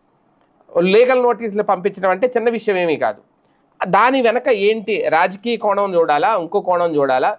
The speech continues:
నిజంగా దీనికి అర్హతలు కూడా ఉంటాయా, ఎవరు పడితే వాళ్ళు ఇలాగ ముఖ్యమంత్రికి లీగల్ నోటీసులు ఇచ్చేస్తే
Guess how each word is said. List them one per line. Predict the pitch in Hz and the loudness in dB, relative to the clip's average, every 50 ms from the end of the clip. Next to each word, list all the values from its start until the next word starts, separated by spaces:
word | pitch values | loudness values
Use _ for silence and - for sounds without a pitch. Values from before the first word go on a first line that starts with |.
| - - 156 | -8 -6 -4
నిజంగా | 151 175 196 196 190 180 | -2 -2 0 0 2 0
దీనికి | 165 170 170 160 - 139 | 0 0 -4 -2 0 -2
అర్హతలు | 127 139 175 180 180 196 185 | 0 2 0 0 0 -2 -2
కూడా | 165 180 175 165 | 0 0 0 0
ఉంటాయా, | 143 139 151 147 165 151 139 151 180 - _ _ _ _ _ _ _ _ _ _ _ _ - | -2 -2 -4 -2 -2 0 0 0 -2 -4 _ _ _ _ _ _ _ _ _ _ _ _ -4
ఎవరు | 139 139 156 175 190 196 | 0 0 2 2 2 2
పడితే | 190 202 190 - 214 208 | 0 -2 -2 0 0 0
వాళ్ళు | 190 185 185 170 165 160 143 - _ - | 2 2 0 2 2 0 -2 -2 _ -6
ఇలాగ | 170 170 180 170 156 | -2 0 0 0 0
ముఖ్యమంత్రికి | 147 156 151 - 185 185 180 165 165 147 147 | -2 -4 -6 -4 -2 -2 -2 -4 -4 -4 0
లీగల్ | 151 160 170 185 175 | 2 2 2 2 0
నోటీసులు | 175 175 170 170 170 165 175 170 160 | 0 -2 -2 -2 -4 -6 -4 -6 -8
ఇచ్చేస్తే | 151 - 175 170 165 - - 151 - | -6 -2 -2 -2 -2 0 -4 -4 -4